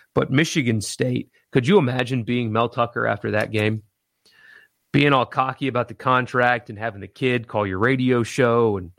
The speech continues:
ask if he signed it yet. And you say, "No, you can be my agent, though. Haven't signed it yet, but hey, the night's still young." Ha, ha, ha.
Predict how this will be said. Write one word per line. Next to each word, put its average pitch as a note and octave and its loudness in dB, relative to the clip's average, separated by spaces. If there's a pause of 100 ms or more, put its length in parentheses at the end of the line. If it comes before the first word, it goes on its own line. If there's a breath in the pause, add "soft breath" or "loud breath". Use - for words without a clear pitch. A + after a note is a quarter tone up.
(1000 soft breath)
ask - -6
if A2 -20
he A#2 -10
signed B2+ -2
it B2+ -6
yet. C3 2
And B2 -14
you A#2 -10
say, A2 -8
"No, D#3+ 0
you C#3 -4
can F3 -4
be E3 4
my E3 2
agent, E3+ -2
though. A2 -2 (760)
Haven't F#3+ -2
signed G#3 -2
it A#2 -8
yet, G3+ 2
but B2+ -2
hey, F#3 4
the B2 0
night's B2 -2
still E3 -2
young." G3 4
Ha, A2+ -2
ha, D#3 0 (160)
ha. E3 0